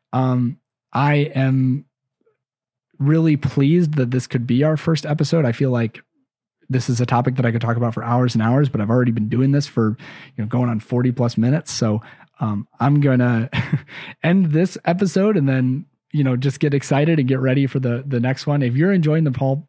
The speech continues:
Whole Parent Podcast, I'm gonna ask a small favor. It would mean the world to me if you could just take a minute or few, two right now. Again, I know I've asked you so many times already, but to write a review. It's super easy. All you have to do is go to the write a review button on your podcast app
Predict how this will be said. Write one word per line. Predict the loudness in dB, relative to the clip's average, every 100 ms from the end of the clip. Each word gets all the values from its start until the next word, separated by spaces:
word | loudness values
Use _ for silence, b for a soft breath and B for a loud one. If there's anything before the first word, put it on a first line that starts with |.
| -4
Whole | -2 2
Parent | 2 2
Podcast, | 0 -2 0 -4 -4 B B B 0
I'm | 2
gonna | 2 0
ask | 0 -2 -4 -10 _
a | -2 -2
small | 0 0 2 0 -2 -2
favor. | -2 -2 -6 -8 B B B
It | -2
would | 0 2
mean | 2 2
the | 0
world | -2 0 2 2 0
to | -2
me | -2
if | -2
you | 0
could | 0
just | 0
take | 0
a |
minute | 2 0 -2
or |
few, | -4 -2 -2 -4
two | -2 0 2 0 b b -4
right | -2 0
now. | 0 0 2 0 -2
Again, | -2 0 2 2
I | 0
know | 0 0
I've | -2
asked | -4 -6 -4
you | -4 -4
so | -4 0
many | 2 2
times | 2 2
already, | 2 2 0 -2 B B -6
but | -6 -6 -2
to | 0
write | 2 2 2
a |
review. | 2 2 -2
It's | -2
super | -2 2
easy. | 2 2 0
All | 0
you |
have | -2
to | -2
do | -4
is |
go | -2 -2
to | -2
the | 0
write | 0 0 0
a | 0
review | 2 2 2
button | 2 0 0 -2
on | 0 0 2
your | 0
podcast | -2 -4 -6 -4 -6
app | -6